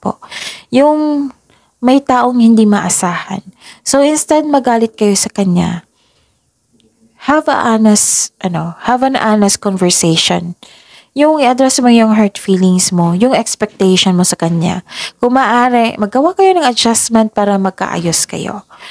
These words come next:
Okay? Make adjustments where necessary. Tapos, may, di ba may sabi ako kanina na may selos? So, ayun, nanghimasok siya sa kan-, sa inyong desisyon. <laughs> Oo,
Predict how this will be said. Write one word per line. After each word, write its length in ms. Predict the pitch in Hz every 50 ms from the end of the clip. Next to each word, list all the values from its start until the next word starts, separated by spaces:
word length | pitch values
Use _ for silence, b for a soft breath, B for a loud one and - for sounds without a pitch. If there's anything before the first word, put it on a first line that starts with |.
| B B B B B B
Okay? 480 | - 175 170 - 247 285 320 339 349 349 b b b b b b b b _ _ _ _ -
Make 320 | 214 233 254 262 247 -
adjustments 880 | - 220 - - 220 220 214 - - - - 220 214 214 208 - - -
where 160 | 208 202 196
necessary. 720 | 196 185 175 - - - - 175 170 165 165 175 170 175
Tapos, 800 | - - 262 269 269 269 - 233 220 214 220 220 220 - - - - B B B B B B B B B B -
may, 480 | 247 254 269 277 277 269 269 269 240 - _ _ _ _ _ _ _ _ _ _ _ _ _ _ _ _ _ _ _ _ _ _ _ _ - _ _ _ _ _ _ _ -
di 80 | 196
ba 160 | 190 226 220 220
may 160 | 214 208 202
sabi 400 | 190 - 185 175 175 185 185 185
ako 80 | - 190 -
kanina 400 | - 190 185 190 190 190 214 226
na 160 | 233 226 202
may 160 | 180 170 170
selos? 640 | - - 180 175 175 175 185 208 233 220 - - - B B B B B B B B
So, 240 | B - - 208 202
ayun, 400 | - - 311 349 320 240 214 202
nanghimasok 800 | 208 208 214 233 240 247 262 262 254 247 247 240 - - 247 -
siya 160 | - - -
sa 160 | 233 - 233
kan-, 240 | - 233 226 - -
sa 160 | - - 240
inyong 320 | 233 226 220 233 226 226 220
desisyon. 720 | 214 208 - 214 196 - - 214 208 196 175 175 175 170
<laughs> 840 | - - - - _ _ - - - - - - - - - - -
Oo, 640 | 202 208 202 202 - - 208 214 196 185 185 180